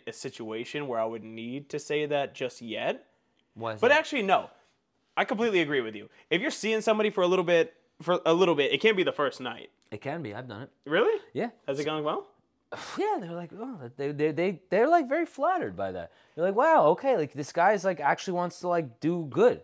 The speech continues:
Speaker 1: I completely changed my mind now. I'm on your side.
Speaker 2: Yeah.
Speaker 1: I, I just thought about it a little bit more. You're right. I th-, I think it is flattering,
Speaker 2: Some,
Speaker 1: and
Speaker 2: I
Speaker 1: I
Speaker 2: mean,
Speaker 1: think
Speaker 2: if
Speaker 1: it's
Speaker 2: you get
Speaker 1: honest.
Speaker 2: a total bitch who's like, "Oh, like, you fucking loser," then I'd be like, "Yo, I'm not getting hard because you're fucking gross, you whore," and then leave.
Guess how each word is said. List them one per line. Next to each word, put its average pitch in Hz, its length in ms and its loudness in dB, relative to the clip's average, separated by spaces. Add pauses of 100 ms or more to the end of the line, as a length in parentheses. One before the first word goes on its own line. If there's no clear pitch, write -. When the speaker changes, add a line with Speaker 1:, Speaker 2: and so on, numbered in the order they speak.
Speaker 1:
I 151 100 4
completely 160 400 2
changed 139 240 -2
my 131 100 -2
mind 123 260 -4
now. 110 220 -8
I'm 123 160 -2
on 123 140 -4
your 110 120 -8
side. 85 340 -10 (300)
Speaker 2:
Yeah. 262 340 -2
Speaker 1:
I, 127 280 2
I 139 40 0
just 127 220 -6
thought 123 180 0
about 117 200 -2
it - 20 -2
a 117 40 -4
little 117 180 -4
bit 110 120 -10
more. 101 160 -10
You're 127 140 0
right. 117 260 2 (140)
I 135 140 2
th-, 147 120 2
I 151 120 6
think 147 160 2
it 139 80 4
is 143 160 4
flattering, 135 320 4
Speaker 2:
Some, 233 160 10
Speaker 1:
and - 80 0
Speaker 2:
I - 20 4
Speaker 1:
I 156 40 4
Speaker 2:
mean, 160 100 4
Speaker 1:
think 160 100 4
Speaker 2:
if 160 60 2
Speaker 1:
it's 185 60 0
Speaker 2:
you 190 60 10
get 160 60 8
Speaker 1:
honest. 127 120 2
Speaker 2:
a - 20 -2
total 165 260 10 (140)
bitch 156 320 0
who's 131 200 -2
like, 117 240 0 (400)
"Oh, 170 200 8 (140)
like, 123 260 -2
you 131 120 -8
fucking 135 480 2
loser," 131 400 -4
then 135 140 -2
I'd 156 100 -2
be 156 80 0
like, 156 120 -2
"Yo, 143 260 2 (440)
I'm 160 120 -2
not 185 160 -2
getting 165 180 -4
hard 170 280 6
because 147 220 -4
you're 143 100 -4
fucking 160 340 -2
gross, 131 440 0
you 101 80 -10
whore," 104 320 -8 (200)
and 127 120 -8
then 123 160 -4
leave. 123 300 -4